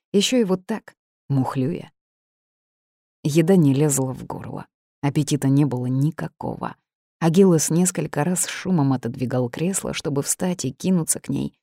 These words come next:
но останавливал себя. Элиса, пусть и молоденькая, но хищница, а хищникам нельзя давать возможность чувствовать свои слабости. Сон не шел,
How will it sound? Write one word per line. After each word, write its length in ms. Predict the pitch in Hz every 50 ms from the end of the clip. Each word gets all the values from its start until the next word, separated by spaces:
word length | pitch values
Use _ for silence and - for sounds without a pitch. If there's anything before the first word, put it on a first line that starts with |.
| _ _ _ _
но 120 | - 160 165
останавливал 680 | 160 - - 156 156 175 170 160 131 123 - - 123
себя. 360 | - - - - - - - - _ _ _ _ _ _ _ _ - - - -
Элиса, 420 | - 165 185 220 240 214 - 180 156
пусть 300 | - - 190 - - -
и 40 |
молоденькая, 720 | 147 139 139 139 165 214 208 175 131 127 123 117 - 131 127
но 120 | 127 131 127
хищница, 720 | 123 - - 180 190 - - - - - - - - - - _ _ _ _ _ _
а 100 | - 233 226
хищникам 640 | - - 180 170 - - 202 190 - 202 202 202
нельзя 360 | 196 190 175 160 131 127 127 139
давать 280 | 170 185 175 151 127 113
возможность 600 | 127 131 123 135 131 127 123 131 131 131 - -
чувствовать 560 | - 139 117 - - - 127 120 123 123 -
свои 240 | - - 127 127 131
слабости. 640 | - - - 101 90 - - - - - - - _ _ _ _ _ _ _ _ _ _ _ _ _ _ _ _ _ _ _ _
Сон 340 | - - 160 156 147 139 139
не 120 | 139 143
шел, 400 | 143 - - 151 120 87 65 -